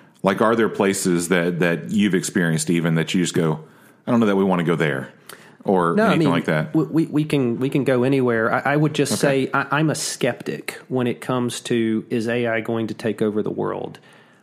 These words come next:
Speaker 2: right? Li-,
Speaker 1: Sure.
Speaker 2: like, I
Speaker 1: Yeah.
Speaker 2: have, I have been hands-on. I've implemented some of these models from scratch. I've,
Speaker 1: Mm-hmm.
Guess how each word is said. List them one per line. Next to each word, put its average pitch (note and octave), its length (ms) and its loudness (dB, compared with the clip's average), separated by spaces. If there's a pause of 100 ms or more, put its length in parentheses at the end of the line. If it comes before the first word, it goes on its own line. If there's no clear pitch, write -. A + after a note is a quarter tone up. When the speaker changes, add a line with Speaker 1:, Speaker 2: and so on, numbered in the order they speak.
Speaker 2:
right? A#2+ 180 0
Li-, A#2+ 60 -4
Speaker 1:
Sure. - 180 2
Speaker 2:
like, B2+ 220 -2
I C3 120 2
Speaker 1:
Yeah. C#3+ 80 2
Speaker 2:
have, B2+ 220 -4
I C#3 140 0
have C3+ 180 -2
been B2+ 320 0
hands-on. B2 1080 -2 (720)
I've A#2 260 -6 (100)
implemented C3 720 0
some B2+ 200 -2
of A#2 120 -6
these A#2+ 180 -2
models A#2 420 -4
from A2 160 -6
scratch. A#2+ 680 -4
I've, A2 120 -2
Speaker 1:
Mm-hmm. F3+ 140 0